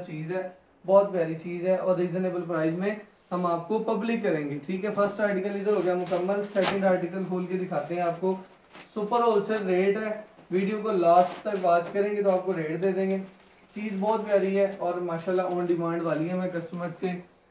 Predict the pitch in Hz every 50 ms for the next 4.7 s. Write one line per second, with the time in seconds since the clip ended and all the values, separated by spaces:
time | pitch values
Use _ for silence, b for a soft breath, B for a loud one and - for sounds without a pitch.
0 | _ _ - 160 175 175 170 165 165 170 175 175 165 190 185 185 180 - 160 151
1 | 151 175 175 175 190 185 180 156 156 160 165 175 180 180 175 185 190 190 185 175
2 | - - 190 180 180 175 - - 190 175 165 160 160 160 185 185 185 175 175 180
3 | 165 156 156 151 151 151 170 165 165 - - - 170 170 165 165 - 185 165 -
4 | 208 196 180 175 160 165 160 160 151 156 156 175 185 185